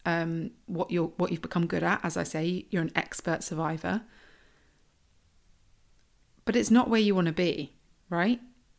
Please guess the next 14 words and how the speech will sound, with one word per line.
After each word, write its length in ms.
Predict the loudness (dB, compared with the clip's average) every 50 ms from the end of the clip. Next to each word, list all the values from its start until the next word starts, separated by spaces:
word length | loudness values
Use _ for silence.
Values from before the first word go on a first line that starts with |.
| _ _ _ _ -20 _ _ _ _ _ _ -20 -20 _ -20 _ _ _ _ _ _ _ _ 0
As 140 | 2 4 6
I 120 | 6 6 6
journeyed 500 | 4 4 4 6 6 6 6 4 2 0 -2
out 280 | 0 0 0 0 -2 -4
of 120 | -4 -4
surviving 840 | -4 -4 -4 -2 0 0 2 2 0 0 -4 -6 -10 -8 -8 -10 -10 -12 _ _
within 300 | -4 -2 0 0 0 -2
the 80 | -2 -2
struggle, 560 | -4 -2 -2 -2 -4 -4 -6 -10 -10 -12 -14 -16 -20 -20 -20 -20 -20 -20 -20 -20 -18
capital 400 | -16 -16 -14 -12 -10 -8 -8 -8
T, 240 | -6 -4 -4 -4 -4
capital 420 | -4 -6 -8 -8 -6 -4 -2 -2
S, 400 | -2 -2 -2 -4 -6 -8 -10 -10 -12 -18 -20 -20 -20 -20 -20 -20 _ -20 -20 _ _ 2
I 220 | 6 6 6 6